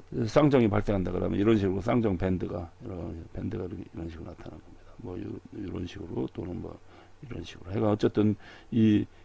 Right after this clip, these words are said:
결정립 내에서, 어, 별도의 밴드가 이렇게 나타나는 거, 요, 요, 이런 식으로 이렇게,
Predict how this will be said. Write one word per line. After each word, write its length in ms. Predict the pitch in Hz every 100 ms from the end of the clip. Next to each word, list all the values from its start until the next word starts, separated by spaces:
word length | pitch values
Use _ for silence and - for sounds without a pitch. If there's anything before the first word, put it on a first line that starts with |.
| - -
결정립 440 | 110 113 123 113 104
내에서, 600 | 104 110 101 95 104 95 - - - -
어, 320 | - 90 90 90 98 -
별도의 400 | - 107 - 98
밴드가 420 | 95 104 104 95 92
이렇게 240 | 98 92
나타나는 560 | 90 92 98 90 87 87
거, 80 |
요, 120 | 85 110
요, 320 | - - 76 - - -
이런 340 | - 92 87 85
식으로 260 | - 90 90
이렇게, 220 | - -